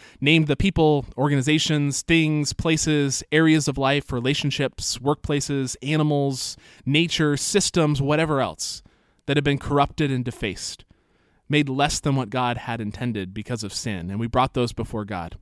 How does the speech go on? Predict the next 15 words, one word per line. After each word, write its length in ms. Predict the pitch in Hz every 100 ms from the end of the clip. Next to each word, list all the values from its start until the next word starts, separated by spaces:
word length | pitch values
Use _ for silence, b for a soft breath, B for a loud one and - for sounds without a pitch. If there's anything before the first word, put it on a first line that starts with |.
| _ -
in 120 | 113
prayer. 280 | - 78 60 _ b b b
So 140 | - 135
I 60 | 131
would 160 | 127 - - 143
invite 380 | 139 143 175
you, 260 | 117 95 110
as 100 | 127
a 60 | 110
response 420 | 110 135 117 -
to 100 | 120
this 140 | 123
sermon 320 | - 110 101
as 140 | 92 104
well, 300 | 85 82